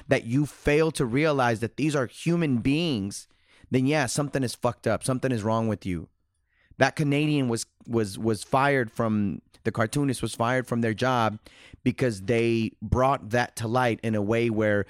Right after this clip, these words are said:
Donald Trump's golf cart is next to them saying, "Hey, do you mind if I play through?" But in reality, there is people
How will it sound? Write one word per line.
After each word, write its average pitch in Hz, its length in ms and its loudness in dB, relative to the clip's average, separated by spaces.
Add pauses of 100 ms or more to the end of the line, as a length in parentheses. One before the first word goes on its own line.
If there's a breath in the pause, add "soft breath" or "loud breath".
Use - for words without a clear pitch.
(260 loud breath)
Donald 123 340 -2
Trump's 120 300 -2
golf 123 400 0
cart 104 380 2
is 110 180 0
next 117 300 0
to 123 100 0
them 107 180 -2
saying, 101 280 -4
"Hey, 113 200 -2
do 104 120 -6
you 107 120 0
mind 113 280 0
if 110 100 -4
I 110 100 2
play 110 300 -2
through?" 107 460 -2 (360 loud breath)
But 123 200 2
in 131 120 2
reality, 139 600 2
there 135 240 2
is 131 100 -2
people 143 560 0